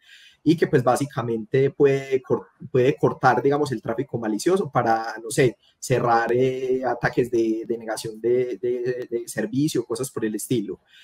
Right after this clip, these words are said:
Entonces, ahí la, ahí la pregunta que hacía Juan era cómo mantenerse actualizado con las nuevas soluciones, configuraciones que ofrecen las nubes es,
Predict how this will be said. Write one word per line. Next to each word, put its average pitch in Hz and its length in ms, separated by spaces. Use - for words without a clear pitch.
Entonces, 165 380
ahí 135 140
la, 165 320
ahí 135 140
la 160 280
pregunta 143 360
que 147 80
hacía 123 180
Juan 151 140
era 143 200
cómo 147 200
mantenerse 131 340
actualizado 127 480
con 143 80
las 117 100
nuevas 127 180
soluciones, 127 380
configuraciones 120 560
que 127 80
ofrecen 143 280
las 147 140
nubes 151 420
es, 120 280